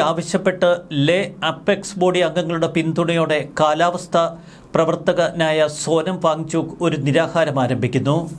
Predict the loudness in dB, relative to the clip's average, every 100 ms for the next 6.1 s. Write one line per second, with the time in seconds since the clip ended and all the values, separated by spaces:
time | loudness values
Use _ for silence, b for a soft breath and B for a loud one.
0 | -16 -16 -2 0 0 -2 -2 0 -2 -2
1 | -2 0 0 0 0 0 -2 -2 -2 0
2 | 0 0 -2 -2 -2 0 0 0 0 -4
3 | -2 0 2 2 0 0 2 0 0 -2
4 | -2 -4 -2 -2 -2 0 0 0 0 0
5 | 0 0 0 0 0 0 0 0 0 -2
6 | -2